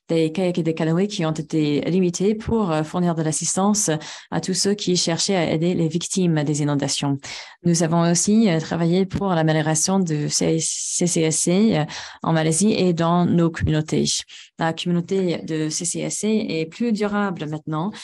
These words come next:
parce que le changement a commencé, euh, au sein de la communauté. La communauté a découvert, euh, qu'elle avait, euh, la capacité de résoudre les problèmes elle-même. Il y a aussi, euh, un mouvement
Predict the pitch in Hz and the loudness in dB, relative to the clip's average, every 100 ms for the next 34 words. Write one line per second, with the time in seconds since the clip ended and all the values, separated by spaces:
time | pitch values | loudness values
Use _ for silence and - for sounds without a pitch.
0 | - - 175 175 175 208 175 - 170 170 | -10 -6 -6 -6 -2 0 0 -2 -4 -4
1 | - 170 190 233 233 - - - 160 151 | -2 -2 0 -2 -6 -16 -16 -6 -4 -2
2 | 151 147 214 208 208 196 214 208 151 143 | -4 0 2 2 2 0 2 2 0 -4
3 | - - - - 226 196 185 - 170 160 | -10 -10 -4 0 2 2 -2 0 0 0
4 | - 143 135 - - - 165 165 170 175 | -2 -4 -4 -10 -16 -8 -8 -4 -4 -2
5 | 214 175 160 165 160 202 196 156 143 147 | -2 -2 -4 -6 -4 -2 -2 -4 -8 -8
6 | - _ - 165 165 202 202 170 147 - | -18 _ -4 -4 -2 0 0 0 -2 -6
7 | - 170 170 165 - 160 214 240 - 156 | -6 -6 -4 -2 -2 0 2 2 -2 -2
8 | 151 156 202 202 202 165 151 - 165 190 | -2 0 2 2 0 -2 -4 -6 -2 0
9 | 202 - 175 160 156 143 139 139 - - | 0 -2 -2 0 -2 -2 -2 -4 -8 -20
10 | - - _ - 170 165 170 170 - 208 | -20 -20 _ -4 0 0 0 0 0 2
11 | 262 277 151 147 147 - 170 170 190 190 | 2 2 0 -4 -8 -4 0 2 2 0
12 | 170 185 | 0 2